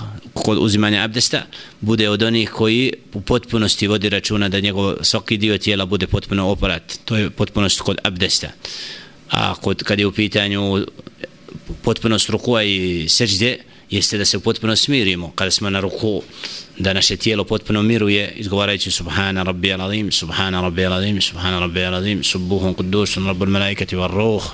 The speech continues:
i dove koje sam se naučio, znači da naše tijelo potpuno bude smirano na ruku, na seđdi,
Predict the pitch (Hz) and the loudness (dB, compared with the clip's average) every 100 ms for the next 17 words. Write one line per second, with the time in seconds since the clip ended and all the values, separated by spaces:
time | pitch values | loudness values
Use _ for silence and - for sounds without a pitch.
0 | - 92 104 101 - 92 - 87 95 110 | -10 -2 0 0 0 0 0 0 2 2
1 | 117 147 147 - - - - 101 107 104 | 2 0 -2 -8 -14 -4 0 0 0 0
2 | 117 110 98 120 - 107 104 101 - - | 0 0 0 -2 0 2 2 2 2 2
3 | 104 104 87 82 80 76 - 95 92 87 | 2 2 0 -2 -4 -8 -8 -4 -2 -2
4 | 98 92 90 120 117 | -2 0 0 0 0